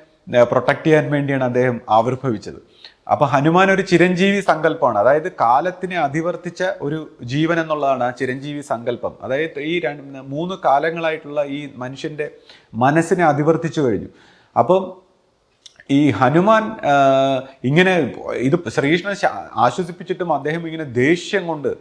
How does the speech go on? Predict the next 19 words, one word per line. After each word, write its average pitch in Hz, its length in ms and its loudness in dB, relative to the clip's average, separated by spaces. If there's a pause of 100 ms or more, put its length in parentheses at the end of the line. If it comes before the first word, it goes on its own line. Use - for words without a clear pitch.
(280)
ഇങ്ങനെ, 135 420 0 (120)
ആ, 107 240 -2 (120)
കർണനെ 143 340 0
ഇങ്ങനെ 139 180 -4
നോക്കിക്കൊണ്ടിരിക്കുകയാണ്. 120 880 -6 (240)
അപ്പൊ - 160 2
നോക്കിക്കൊണ്ടിരിക്കുമ്പോ 147 920 -2
ശ്രീകൃഷ്ണ 139 640 -8
ഭഗവാൻ 131 280 2
പറയും, 107 300 -4 (600)
"അങ്ങ്, 147 580 4 (160)
ആ, 107 300 4
ഹനുമാനെ 131 480 2
ഇങ്ങനെ 151 180 0
നോക്കിക്കൊണ്ടിരിക്കരുത്. 139 1000 -2 (260)
അങ്ങയുടെ 151 560 4
നോട്ടം 151 580 2
പോലും 165 300 4
ഹ-, 147 120 -8